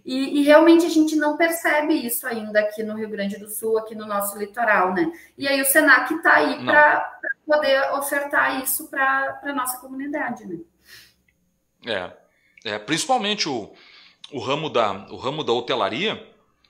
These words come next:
Speaker 2: que precisa de um upgrade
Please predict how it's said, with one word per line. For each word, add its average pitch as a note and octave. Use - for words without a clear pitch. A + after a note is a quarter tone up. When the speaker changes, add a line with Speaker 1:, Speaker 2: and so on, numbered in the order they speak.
Speaker 2:
que -
precisa D3
de A#2
um C3+
upgrade D3